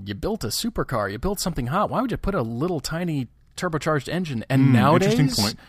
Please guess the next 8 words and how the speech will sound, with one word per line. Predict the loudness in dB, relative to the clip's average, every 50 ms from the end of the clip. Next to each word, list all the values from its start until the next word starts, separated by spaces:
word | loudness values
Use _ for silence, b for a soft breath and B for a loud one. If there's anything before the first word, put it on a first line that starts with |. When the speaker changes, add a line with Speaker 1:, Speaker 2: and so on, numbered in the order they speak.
| b b b b b b
Speaker 1:
it's | 0 0 0
come | 0 2 4 4 4
full | 2 0 0 0 0
circle, | 0 0 -2 -2 -2 -2 0 0 0 0 0 0
and | -2 0
we're | 0 0 -2
back | -2 -4 -6 -2 0 0 2 2 0 -2 -4 -4
to, | 0 2 2 2 2 2 0 -2